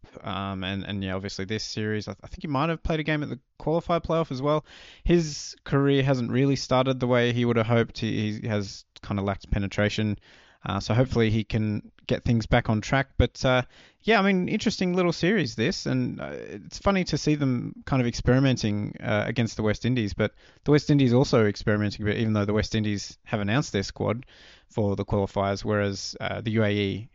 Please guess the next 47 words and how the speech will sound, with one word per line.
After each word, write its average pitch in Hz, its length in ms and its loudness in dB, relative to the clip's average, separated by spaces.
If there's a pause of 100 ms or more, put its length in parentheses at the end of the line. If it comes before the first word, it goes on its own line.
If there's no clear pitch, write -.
(100)
haven't. 135 520 -2 (220)
Uh, 107 260 2
and, 143 120 2
and, 135 180 0
yeah, 139 220 4
a - 40 2
good 131 280 -2 (120)
little 120 220 -2
story 120 360 2
that 110 280 -4
Paul 113 200 4
Radley, 113 500 2 (360)
again, 110 360 0
the, 107 260 2
the 113 80 -2
go-to 107 520 2
man 104 260 0
for 101 180 -2
cricket - 320 -4
in 117 140 -2
the 104 60 0
U 104 140 0
A 101 60 0
E, 110 300 0 (400)
uh, 143 80 -4
he, 117 200 0
he 113 120 0
published, 107 500 0
uh, 113 240 -2
on 104 240 -2
Dominic 135 400 2
Drakes. - 560 -4 (160)
People 110 260 2
who 104 240 0 (120)
followed 107 340 2
cricket 113 280 -2
in 107 140 -2
the 104 220 -2
sort 107 260 -2
of 107 80 0
early 110 160 2
two 107 160 -2
thousands 110 460 0
might 110 180 -2
remember 107 340 -2
his 98 180 -4
dad, 107 520 0